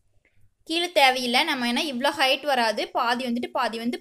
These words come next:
பட்டி வரும். கீழே மெஷர் பண்ண வேண்டியதில்லை. இப்படி மூணு பக்கம் மட்டும் நம்ம இந்த மாதிரி வரைஞ்சி எடுத்துக்க போறோம். இங்க பாருங்க, உங்களுக்கு தெரியும்னு நினைக்கிறேன். இப்போ வந்து இந்த இடத்துல என்ன பண்ணியிருக்கோம், ஷோல்டர் அடிக்கிறதுக்கு ஹா-, ஹாஃப்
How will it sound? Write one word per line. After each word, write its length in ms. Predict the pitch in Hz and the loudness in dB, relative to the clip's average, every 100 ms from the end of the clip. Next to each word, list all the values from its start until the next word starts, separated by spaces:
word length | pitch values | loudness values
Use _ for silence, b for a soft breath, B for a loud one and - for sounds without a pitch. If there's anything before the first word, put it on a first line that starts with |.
| 285 | -4
பட்டி 280 | 220 - 247 | -4 -6 -2
வரும். 260 | 214 208 392 440 b b _ - | 0 0 -2 -6 b b _ -4
கீழே 240 | 330 320 262 240 240 | 0 2 2 0 -2
மெஷர் 240 | 240 269 247 | -4 -6 -4
பண்ண 100 | 247 | -2
வேண்டியதில்லை. 320 | 220 214 302 453 | -4 -4 -6 -4
இப்படி 200 | 262 403 - _ _ _ 269 233 240 | -4 -6 -6 _ _ _ -8 -2 0
மூணு 180 | 302 311 | 0 0
பக்கம் 280 | 262 269 302 | -4 -2 -2
மட்டும் 220 | 240 302 285 | -2 -2 0
நம்ம 120 | 247 415 - B B - 247 _ - | 0 -2 -6 B B -20 -20 _ -6
இந்த 80 | 233 | -4
மாதிரி 140 | 226 330 269 | -2 0 0
வரைஞ்சி 300 | 226 240 302 | 0 0 -2
எடுத்துக்க 280 | 220 214 240 220 | -2 -4 -10 -6
போறோம். 260 | 214 226 381 - _ | -2 -2 -4 -8 _
இங்க 120 | 233 214 | -10 -6
பாருங்க, 260 | 214 208 269 | -4 -4 -4
உங்களுக்கு 260 | 262 226 226 | -6 -6 -6
தெரியும்னு 300 | 208 240 233 | -4 0 0
நினைக்கிறேன். 360 | 208 214 247 - B B - | -2 -4 -4 -6 B B -14
இப்போ 120 | 247 285 | -2 -2
வந்து 160 | 370 | 0
இந்த 80 | 311 | -2
இடத்துல 200 | 254 320 285 | 0 0 0
என்ன 100 | 311 | 0
பண்ணியிருக்கோம், 400 | 285 247 247 339 - | -4 -4 -4 -4 0
ஷோல்டர் 400 | 285 277 311 277 | 4 4 6 2
அடிக்கிறதுக்கு 440 | 240 269 262 330 302 | 2 -2 -4 0 0
ஹா-, 120 | 233 220 | 0 0
ஹாஃப் 180 | 247 | -4